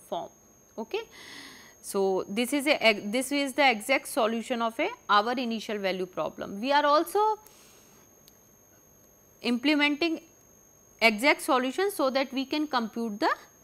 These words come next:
error. Okay. And then we have chosen if, uh, else command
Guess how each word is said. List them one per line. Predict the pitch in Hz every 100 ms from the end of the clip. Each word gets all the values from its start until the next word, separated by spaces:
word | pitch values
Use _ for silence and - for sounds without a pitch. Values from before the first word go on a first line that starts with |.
| _
error. | 208 180 120 - - _ _ _ _ _ _ _ -
Okay. | 214 359 427 - _ _ _ _ _ _ _ - - _ _ _ _ _ _ _ _ _ _ _ _ _ _ _ _ _ -
And | 233 233 208
then | 262 381 403 - - - _ _ _ _ _ _ _ - 202
we | 233 277
have | 285 285
chosen | 277 254 277 285 277 - _ _ _ _ _ _ _ _ _ -
if, | 285 277 - - - -
uh, | 202 190 175 - - _ _ _ _ _ _ _ _ _ -
else | 233 247 -
command | 254 240 247